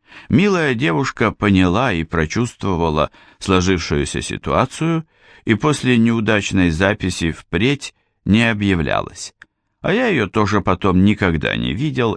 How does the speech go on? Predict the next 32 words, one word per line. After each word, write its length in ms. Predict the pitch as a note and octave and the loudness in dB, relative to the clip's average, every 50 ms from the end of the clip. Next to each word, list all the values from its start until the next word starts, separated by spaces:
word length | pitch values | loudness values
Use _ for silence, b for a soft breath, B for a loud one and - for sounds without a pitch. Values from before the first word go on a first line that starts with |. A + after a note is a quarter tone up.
| - - | -4 -2
и 160 | F2 F2 E2+ | 0 2 4
не 140 | E2 D#2+ D2+ | 4 2 0
слышал, 560 | - - - A1+ A#1+ - - - G#1 - _ _ b b b b b b b b | -2 -6 -8 -8 -6 -6 -6 -6 -8 -10 _ _ b b b b b b b b
хотя 320 | b - F#2+ - - E3+ E3+ | b 0 0 2 2 0 -2
сделал 440 | C#3 B2+ C#3+ E3+ F3 E3+ D#3 C#3+ B2+ | -2 -2 -2 0 0 0 0 -2 -2
с 100 | - - | -2 0
ней 180 | C3+ B2+ A#2+ | 2 2 2
до 240 | G2+ F2 A2+ C3 D3+ | 2 0 0 0 0
того 320 | - C3+ B2 A#2 A#2 A2+ | 0 -2 0 0 0 -2
пару 320 | G#2+ - D#2+ F2 G2+ A2 A2 | 0 0 0 0 2 2 2
неплохих 760 | A2+ A2 G#2+ - G2+ F#2 F2+ F2 - - C#3 D3 - - - b b b b | 2 2 0 0 0 0 0 0 -2 -4 -4 -4 -6 -8 -16 b b b b
студийных 720 | b - - - F2 E2 D#2 D2+ D#2+ D#2+ D#2 D2+ D#2 D2+ C#2+ | b -14 -6 -2 0 0 2 2 2 2 2 2 2 0 -2
записей. 520 | C#2+ - G1+ - - - - - - - _ _ _ _ _ _ _ _ _ _ b b b b b | -4 -6 -6 -8 -8 -12 -14 -14 -14 -14 _ _ _ _ _ _ _ _ _ _ b b b b b
Чтобы 340 | - - - G2+ F#2 G2 G2 | -6 -2 0 2 2 2 2
больше 460 | F2+ F#2 F#2+ F#2 E2 - - F2+ E2+ | 2 2 2 0 0 0 0 0 2
не 180 | D2 E2+ F2+ F2 | 2 4 2 2
дергать 520 | D#2+ D#2 F2+ E2 D#2+ D#2+ - A2+ A#2 B2 | 2 2 0 0 0 0 -2 -2 -4 -4
брата, 440 | C#3 B2 B2+ B2+ C3+ - - B2 - _ b b b b b b b b | -4 -4 -4 -4 -4 -6 -8 -12 -12 _ b b b b b b b b
я 160 | b - - G3+ | b -2 0 0
решил 380 | G3 E3+ D3+ - - D#3 C#3+ | 0 -2 -2 -2 -2 -2 0
эту 220 | C3+ B2 - G2+ - | 0 0 -2 -2 -2
песню 440 | - G#2+ C3 C3+ - - G2+ F2+ | 0 -2 -2 -2 -2 0 -2 0
тогда 380 | - E2+ D#2+ C#2+ C#2+ F2 F#2 F#2+ | 0 -2 -2 -2 -2 -2 -2 -2
записать 520 | E2 D#2+ - - D2 C#2 - E2 D2 C#2 | -2 -4 -6 -6 -6 -6 -4 -4 -4 -4
сам. 360 | - - - - - - - _ _ _ _ _ _ _ _ b b b b | -6 -6 -6 -6 -6 -8 -10 _ _ _ _ _ _ _ _ b b b b
С 100 | b - | b -6
певицей 540 | - - C#3+ E3 A3 A#3+ A3 - F#3 D3+ A#2+ | -2 0 0 0 0 -2 -2 -2 -2 0 0
гораздо 500 | F#2+ G2+ G#2+ C3 C#3 B2+ A#2+ A#2+ A#2 G#2 | 2 2 2 2 0 -2 -2 -2 -2 -2
ответственней 1120 | - - G2 F2+ - F2 F#2 G#2+ F#2+ - - - F2+ F2 F2 F2 E2+ E2+ E2 E2 D#2+ - _ _ _ _ _ - | 0 0 -2 -2 0 0 0 0 -2 -4 -8 -6 -2 0 2 2 4 2 2 2 0 -4 _ _ _ _ _ -2
отнесшейся 920 | G#2+ F#2 - - F2+ F2 E2 D2+ - - - - E2+ D#2 - - D2+ D#2 | -2 -2 0 0 0 2 0 -2 -4 -8 -4 -4 -4 -4 -4 -4 -4 -4
к 100 | D2 C#2+ | -4 -4
делу. 320 | - A1 G#1 G1+ G1+ G1+ | -4 -6 -4 -4 -6 -10